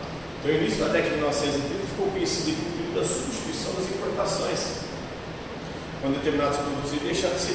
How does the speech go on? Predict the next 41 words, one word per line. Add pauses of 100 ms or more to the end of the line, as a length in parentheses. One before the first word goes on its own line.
adquiridos
no
mercado
externo
e
passaram
a
ser
produzidos
pelas
indústrias
brasileiras. (1040)
Durante
esse
período
aí,
tanto
o
capital
privado,
proveniente
sobretudo
dos
antigos
cafeicultores, (420)
quanto
o
capital, (280)
capital
estatal
também,
o
governo, (360)
foram
importantes
no
crescimento
da
indústria
no
país,